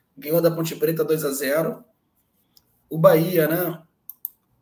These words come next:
Pedro, inclusive, comentou no Pitaco na quinta-feira, com a presença dele lá na, na Fonte Nova, perdeu um jogo inacreditável pra Chapecoense, né?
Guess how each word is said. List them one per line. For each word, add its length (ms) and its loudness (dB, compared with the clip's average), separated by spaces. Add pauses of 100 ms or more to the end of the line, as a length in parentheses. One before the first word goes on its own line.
(240)
Pedro, 280 2
inclusive, 400 -2
comentou 440 0
no 140 -2
Pitaco 460 -2
na 100 -2
quinta-feira, 480 -4
com 80 -4
a 60 0
presença 340 0
dele 240 -2
lá 180 2
na, 320 -4 (840)
na 160 0
Fonte 480 -2
Nova, 540 -4
perdeu 680 -2 (460)
um 140 -6
jogo 800 -4 (360)
inacreditável 760 0
pra 120 -4
Chapecoense, 800 -2
né? 300 -2